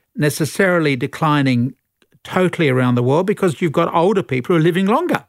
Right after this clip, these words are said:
This is an issue that we've also explored, that you've got now, for the first time, people who are living longer and they're living healthier. And medical science means that every year you live,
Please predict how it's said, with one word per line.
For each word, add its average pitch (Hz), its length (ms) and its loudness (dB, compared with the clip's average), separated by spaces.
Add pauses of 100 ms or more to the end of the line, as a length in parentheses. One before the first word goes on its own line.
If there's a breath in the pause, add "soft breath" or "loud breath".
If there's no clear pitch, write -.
(560 soft breath)
This 165 220 -2
is 165 100 2
an 143 100 2
issue 151 280 0
that 131 100 0
we've 135 160 0
also 147 380 2
explored, 131 760 0 (380 soft breath)
that 139 200 -2
you've 139 160 0
got 147 300 -2
now, 156 400 0
for 165 220 -8
the 135 80 -2
first 180 420 -2
time, 170 560 -2 (480 soft breath)
people 165 380 0
who 143 160 4
are 135 40 2
living 123 280 2
longer 156 500 0 (500)
and 143 160 2
they're 139 120 2
living 123 340 0
healthier. 170 600 -2 (600)
And 147 200 2
medical 160 340 0
science 143 720 -2
means 151 400 0
that 131 160 -2
every 180 400 0
year 151 320 2
you 135 260 2
live, 123 540 0